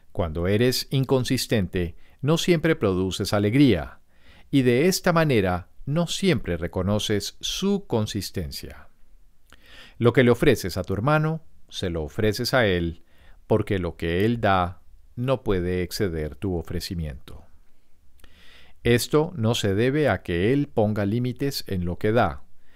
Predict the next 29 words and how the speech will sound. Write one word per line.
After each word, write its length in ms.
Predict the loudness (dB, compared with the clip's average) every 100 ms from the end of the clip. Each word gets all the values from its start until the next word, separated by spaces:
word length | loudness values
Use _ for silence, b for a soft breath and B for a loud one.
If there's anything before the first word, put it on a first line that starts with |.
| b b
sino 420 | -4 -2 0 -2
simplemente 1040 | -2 -2 -2 0 -2 0 -2 -2 -6 -6 b b b -2
a 160 | -2
que 160 | 0 -6
tú 340 | 0 2 2
has 160 | 2 -2
puesto 420 | 0 0 2 0
límites 680 | 2 0 -2 -2 -4 -6 -12 -6
en 180 | -2 0
lo 100 | -2
que 140 | -4 -8
puedes 560 | -4 -2 0 -4 -6
recibir. 600 | -8 -6 -4 -6 -6 -8 -14 -18 -20 -20 -20 -20 -20 -20 b b b b b b
La 180 | -2 0
decisión 640 | 0 -2 0 4 2 2
de 140 | -6 -6
recibir 600 | -4 -2 2 2 0 -6 b b -6
es 240 | 0 0 0
la 160 | 0
decisión 640 | 0 -4 -6 -4 -2 -2 -2
de 80 | -2
aceptar. 880 | -2 -6 -4 -2 -2 -6 -14 -20 -20 -20 _ -20 b b b b b b
Si 220 | -6 -4
tus 240 | -4 -4 -2
hermanos 580 | 0 2 2 0 -6
forman 400 | 0 0 2 -2
parte 400 | 2 2 2 0
de 140 | 0 0
ti, 340 | 0 0 -2